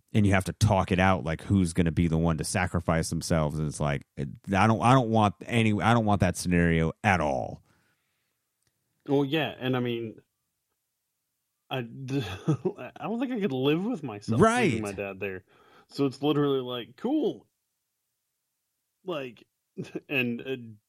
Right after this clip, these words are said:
Speaker 2: not to get, like, super dark with it, it's like, if I walk out that door and my dad doesn't come home, I'm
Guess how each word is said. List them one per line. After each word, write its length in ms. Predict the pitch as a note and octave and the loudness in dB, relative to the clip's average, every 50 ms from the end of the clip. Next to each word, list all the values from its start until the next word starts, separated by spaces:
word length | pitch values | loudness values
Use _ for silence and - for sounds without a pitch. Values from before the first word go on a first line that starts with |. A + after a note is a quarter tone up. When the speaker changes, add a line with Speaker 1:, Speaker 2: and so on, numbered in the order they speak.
| _ | _
Speaker 2:
not 380 | C3+ C3+ C3+ C3 B2+ A#2 A2 B2 | -8 -4 -4 -4 -4 -6 -8 -12
to 80 | - A#2+ | -12 -10
get, 260 | A#2 B2+ A2+ - - | -10 -10 -10 -10 -12
like, 140 | A2+ A2+ G#2+ | -14 -14 -14
super 720 | - - - - - - - C3+ C3+ C3 B2 C3 C3 B2 | -16 -16 -14 -12 -10 -4 -2 0 0 0 -2 -2 -4 -4
dark 340 | A#2+ A2+ A2+ A2+ B2 A#2 A2 | -2 -2 -2 -2 -4 -4 -6
with 160 | B2 A#2 G#2 | -6 -6 -4
it, 120 | A2 G#2+ A2 | -6 -8 -8
it's 120 | G#2 - | -8 -8
like, 180 | A2+ A2 G#2 - _ _ _ _ _ _ _ _ _ | -10 -10 -10 -12 _ _ _ _ _ _ _ _ _
if 140 | - C3+ B2+ | -6 -4 -2
I 120 | E3 G3 | 0 0
walk 260 | G3+ G3 F3+ E3 C#3+ | 0 -2 -2 -4 -4
out 160 | E3+ E3+ D#3+ C#3+ | -6 -8 -6 -6
that 180 | D3 A#2+ C3 | -6 -6 -4
door 200 | C3 C3+ C#3 D3 | -4 -4 -4 -2
and 80 | C#3+ B2+ | -4 -4
my 80 | A#2 A2+ | -4 -6
dad 260 | A2 A#2 A2+ A#2+ B2 | -4 -4 -6 -4 -4
doesn't 260 | B2+ C3+ C3 B2+ C3 | -4 -6 -6 -6 -8
come 180 | - C3+ C3 C3 | -8 -8 -8 -6
home, 340 | C3+ C#3+ D3+ D3 C#3 B2+ - - _ | -6 -6 -4 -4 -6 -6 -8 -12 _
I'm 340 | G#2 G#2 G#2+ G#2 G2+ G2 | -10 -8 -6 -6 -8 -10